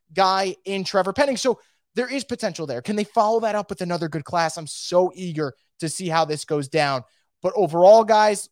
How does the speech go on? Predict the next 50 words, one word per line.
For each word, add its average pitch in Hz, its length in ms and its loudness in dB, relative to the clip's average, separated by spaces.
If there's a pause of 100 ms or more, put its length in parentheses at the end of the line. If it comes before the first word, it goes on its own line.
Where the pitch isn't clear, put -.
(220)
I'm 165 120 -6
so 226 460 4
happy 214 300 -2
this 180 180 -6
saga 175 320 0
is 160 160 -4
over. 165 300 0 (240)
It 190 80 0
gives 170 240 -2
us 170 100 -8
something 190 220 -6
to 170 80 -8
talk - 320 -4
about. 226 320 2
It 175 100 -6
gives 196 220 -10
us 190 80 -12
the 196 160 -4
opportunity 208 580 -6
to 190 100 -4
be 175 160 -10
more 175 240 -2
invested 196 580 -4
in 214 180 -4
the 208 80 -4
Senior 180 320 -10
Bowl, 156 180 0
be 170 180 -4
more 202 220 2
invested 208 360 0 (100)
in 214 180 -6
the 226 120 -2
N 196 100 2
F 180 80 -6
L 185 100 2
Draft 170 340 0
Combine, 151 360 0 (320)
be 226 100 -4
more 247 240 4
invested 269 400 0
in 240 160 -4
simple 339 560 -4
things 311 240 -6
that 277 160 2
don't 320 260 2
mean 330 180 -6
much, 208 340 2 (260)
like 269 160 -8
mock 294 280 -4
drafts. - 340 -12